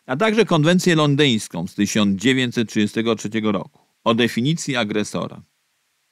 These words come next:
I teraz, w tej sytuacji, należało stwierdzić, że mamy wojnę polsko-sowiecką, że domagamy się od naszych sojuszników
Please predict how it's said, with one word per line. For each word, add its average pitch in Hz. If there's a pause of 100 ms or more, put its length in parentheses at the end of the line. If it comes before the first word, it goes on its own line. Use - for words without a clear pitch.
(200)
I 170
teraz, - (360)
w -
tej 220
sytuacji, - (340)
należało 127 (280)
stwierdzić, - (120)
że 311
mamy 285
wojnę 110
polsko-sowiecką, - (480)
że 117
domagamy 220
się 85
od 76
naszych 120
sojuszników 240